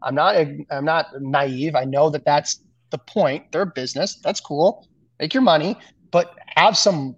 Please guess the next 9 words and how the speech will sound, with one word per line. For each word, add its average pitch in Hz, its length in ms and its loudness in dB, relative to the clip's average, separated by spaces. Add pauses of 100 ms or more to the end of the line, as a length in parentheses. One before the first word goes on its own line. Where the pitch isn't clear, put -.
long-term, 156 920 0 (1000)
you 156 120 -4
know, 135 300 0 (220)
sense - 600 0
about 143 280 0
what 175 240 2
you're 156 240 0
actually 156 580 -4
doing 139 480 -4